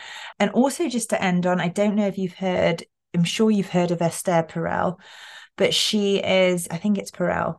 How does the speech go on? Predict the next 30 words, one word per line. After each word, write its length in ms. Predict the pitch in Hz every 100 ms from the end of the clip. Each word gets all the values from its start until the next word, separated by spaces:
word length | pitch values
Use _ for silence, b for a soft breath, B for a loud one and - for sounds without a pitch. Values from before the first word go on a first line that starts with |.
| -
or 160 | -
Perez. 480 | 165 170 165 160 - B B - -
She's 360 | - 226 202
an 120 | 190
amazing 1040 | 185 185 190 196 202 202 196 180 180 175 175 - _ _ _ -
relationship 840 | 170 180 180 185 175 160 - -
guru, 420 | 165 156 147 160 185 B B B -
and 100 | 180
she's 320 | - 226 220
got 220 | 214 -
a 20 |
game 460 | 190 180 185 190 180
out 240 | 156 147
called 320 | - 180 170 -
The 80 | 175
Game 340 | 170 180 180
of 60 | 175
Stories, 880 | - - 185 185 190 226 262 - - B B B B
and 180 | 208 202
it's 160 | 196
for 120 | - 190
families 580 | - 180 196 214 214 208
to 80 | 190
play 280 | - 190
together. 540 | 190 180 175 160 180 202
Now, 160 | 202
I 100 | 202
haven't 300 | 208 226 233
got 200 | 196 175
it, 200 | 180 220